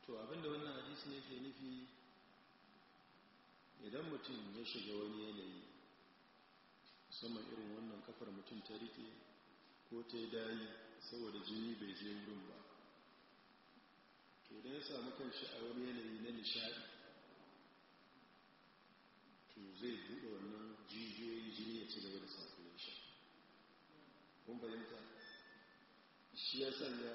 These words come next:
da Abdullahi ɗan Umar ya shiga wannan yanayi, wani mutum da ya fahimci haka, sai ya ce mashi, "Wane ne mutumin da ya fi soyuwa a wurin ka faɗi sunan shi?" Kaga lokacin da mutum ya faɗi sunan wanda ya fi so,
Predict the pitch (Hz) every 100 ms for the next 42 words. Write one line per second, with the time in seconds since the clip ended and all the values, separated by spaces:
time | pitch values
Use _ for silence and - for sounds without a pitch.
0 | 113 107 113 101 113 127 123 117 123 117
1 | 113 110 107 110 110 104 101 92 92 101
2 | 120 143 131 - 117 101 107 110 110 95
3 | 90 - - 101 - 95 - - - -
4 | - - - - - - - - 110 107
5 | 107 107 101 98 95 95 95 98 110 113
6 | 101 101 95 90 - 104 98 90 95 95
7 | 104 - 95 92 98 101 101 95 95 95
8 | 98 - 104 104 - 107 107 104 - -
9 | - - - - - - - - - -
10 | 101 107 120 139 - 143 127 113 - 127
11 | 123 - 120 123 127 123 123 131 135 117
12 | 110 120 -